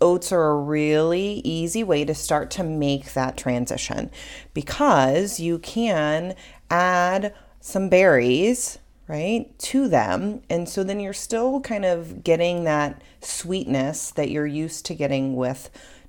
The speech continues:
dessert for breakfast, i e pancakes, whatever, um, but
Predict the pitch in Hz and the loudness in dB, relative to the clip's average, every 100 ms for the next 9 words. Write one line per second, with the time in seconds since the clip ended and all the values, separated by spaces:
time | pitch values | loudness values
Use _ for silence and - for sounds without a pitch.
0 | - 151 143 254 254 147 190 - - - | -12 -6 2 4 6 6 4 -4 -16 -20
1 | - - - 160 156 135 135 - 160 - | -20 -20 -6 -4 0 0 0 -2 -2 -2
2 | 139 139 - 135 135 - 139 135 135 131 | -2 -2 0 -4 -4 -2 0 -2 -4 -8
3 | 131 - 131 147 185 143 135 160 - - | -8 -6 -2 2 2 2 0 -4 -14 -14
4 | - 139 139 135 139 - - 160 165 151 | -2 0 2 0 -4 -8 -16 0 4 4
5 | - | 2